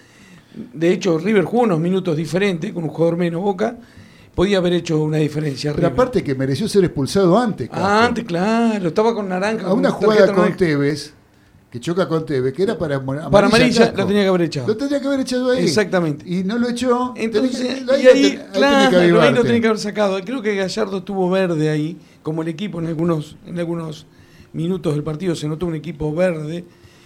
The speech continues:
Speaker 1: este, y un clásico hay que ganarlo como sea, muchachos. Es un clásico.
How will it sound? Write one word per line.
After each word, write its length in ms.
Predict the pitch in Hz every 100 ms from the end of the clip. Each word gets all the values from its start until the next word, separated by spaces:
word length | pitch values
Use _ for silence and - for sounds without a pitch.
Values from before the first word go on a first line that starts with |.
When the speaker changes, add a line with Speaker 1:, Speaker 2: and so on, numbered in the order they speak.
| - -
Speaker 1:
este, 280 | 139 131 147
y 140 | 180
un 100 | 247
clásico 340 | 185 180 180 160
hay 60 |
que 60 | 143
ganarlo 300 | 143 165 165
como 200 | 170 185
sea, 320 | 175 160 165 147
muchachos. 460 | 143 160 160 156 - - - -
Es 140 | 180 170
un 100 | 160
clásico. 440 | 165 - 131 -